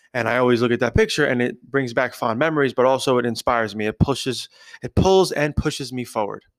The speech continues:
I'm, I'm, I'm, like, messing my words up today. Give me a second. A little more coffee. All right. Um, but the photo serves as a reminder, right? And he's unfortunately passed away.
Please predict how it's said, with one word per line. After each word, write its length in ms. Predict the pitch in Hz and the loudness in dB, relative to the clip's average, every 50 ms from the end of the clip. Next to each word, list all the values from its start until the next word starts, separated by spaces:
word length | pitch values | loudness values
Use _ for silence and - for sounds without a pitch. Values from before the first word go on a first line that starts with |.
| _ _ _ _ _ _ _ _ _ _ _ _ _ _ _ _ _ _ _ | _ _ _ _ _ _ _ _ _ _ _ _ _ _ _ _ _ _ _
I'm, 160 | 127 123 120 | -10 -8 -6
I'm, 240 | 113 113 117 - 117 | -4 -4 -4 -6 -8
I'm, 120 | 110 110 | -8 -6
like, 160 | 107 107 107 | -8 -8 -6
messing 260 | 113 110 107 - 117 | -8 -8 -8 -8 -8
my 100 | 107 101 | -8 -6
words 220 | 98 98 98 95 - | -4 -4 -6 -6 -8
up 80 | 95 | -12
today. 200 | - - 87 - | -16 -16 -16 -12
Give 100 | - 117 | -10 -8
me 80 | 107 104 | -8 -8
a 20 | |
second. 280 | - - 113 - 113 113 | -6 -6 -6 -6 -8 -10
A 20 | - _ - - - - - - _ _ _ _ _ _ | -14 _ -20 -20 -20 -20 -20 -20 _ _ _ _ _ _
little 120 | - 117 | -8 -8
more 100 | 107 101 | -6 -8
coffee. 340 | 98 - 104 90 - - - - - _ _ _ _ _ _ _ _ _ _ _ _ _ _ _ _ _ _ _ _ _ _ _ _ _ _ _ _ _ _ _ _ _ _ _ _ _ _ _ _ _ _ _ _ _ _ _ _ _ _ _ _ _ _ _ _ _ _ _ _ _ _ _ _ _ _ _ _ _ _ _ _ _ _ - - | -8 -8 -10 -12 -12 -16 -20 -20 -20 _ _ _ _ _ _ _ _ _ _ _ _ _ _ _ _ _ _ _ _ _ _ _ _ _ _ _ _ _ _ _ _ _ _ _ _ _ _ _ _ _ _ _ _ _ _ _ _ _ _ _ _ _ _ _ _ _ _ _ _ _ _ _ _ _ _ _ _ _ _ _ _ _ _ -8 -4
All 80 | - 139 | -2 0
right. 200 | 120 101 - - - _ - | 0 -2 -4 -8 -14 _ -2
Um, 500 | - 131 127 123 117 113 107 101 - - _ _ _ _ _ _ _ _ _ _ _ _ _ _ _ | 0 2 2 2 0 -2 -6 -8 -10 -14 _ _ _ _ _ _ _ _ _ _ _ _ _ _ _
but 140 | 139 139 139 | -8 -8 -8
the 80 | 131 | -10
photo 400 | - - 170 170 175 165 151 143 | -2 0 2 2 4 4 2 0
serves 360 | 143 - - 156 147 139 120 | 0 0 0 0 0 0 -2
as 120 | 127 123 131 | -4 -6 -4
a 40 | 123 | -4
reminder, 460 | 120 110 113 104 104 98 90 90 - | -2 -2 -2 -4 -4 -4 -6 -6 -4
right? 140 | 107 113 117 | -2 -2 -2
And 80 | 117 | -2
he's 180 | 123 135 127 - | -2 -6 -6 -4
unfortunately 600 | - 127 123 - - 139 127 - - 127 127 120 | -4 -4 -2 0 2 2 2 2 0 0 0 0
passed 320 | - - 120 113 - - | 0 0 0 -2 -2 0
away. 320 | 135 147 165 160 147 135 | 2 4 4 4 4 2